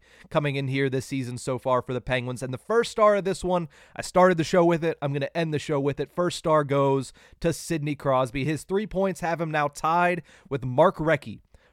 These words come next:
for thirteenth all-time in the National Hockey League in scoring, one thousand five hundred and thirty-three points over his illustrious career. And now, this season, just to, to bring it in a little bit more,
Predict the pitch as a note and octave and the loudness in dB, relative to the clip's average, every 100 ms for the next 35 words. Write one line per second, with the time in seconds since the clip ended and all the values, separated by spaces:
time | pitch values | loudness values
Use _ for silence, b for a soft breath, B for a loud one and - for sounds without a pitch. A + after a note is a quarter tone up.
0 | _ D#3 - - F3+ - - F3+ D3+ - | _ -4 -4 -2 -2 -2 -6 -6 -6 0
1 | C#3 C3+ - C#3 B2+ A#2 A#2 B2 B2+ - | 4 4 2 0 0 -2 -2 -2 -2 -4
2 | A#2+ C3 B2+ C3 C3 A#2+ A2 - E3 E3 | -2 0 -2 -4 -4 -4 -8 -4 0 2
3 | E3 D3 b b - F3+ F#3 D#3 D3+ C#3 | 0 -4 b b 0 0 4 2 2 0
4 | - D3+ D3+ C#3+ C3+ C#3 A2+ E3 D#3+ C#3 | 0 2 2 2 -2 -4 -4 0 0 0
5 | D3 C#3+ - D3 C3+ D3 C3+ B2+ C3+ A#2+ | -2 -4 -2 -2 -2 -2 -2 -2 -2 -2
6 | C3 C3 - C#3 - B2+ C#3 D3 C#3 b | -2 -2 -4 -8 -8 -6 -2 -2 -4 b
7 | b b C3+ B2 G#3+ G#3+ F3+ D#3+ - _ | b b -6 0 2 4 2 0 -6 _
8 | - C3+ A3+ - A#3+ B3 B2+ A#2 A2+ D3 | 0 2 2 0 -4 -2 -2 -4 -6 -6
9 | C3+ - - B2+ D#3 A3 G3+ G#3 F#3+ C#3 | -6 -8 -10 -2 0 2 2 2 2 0
10 | B2 A2 A2+ A2 G#2 | -2 -6 -6 -6 -8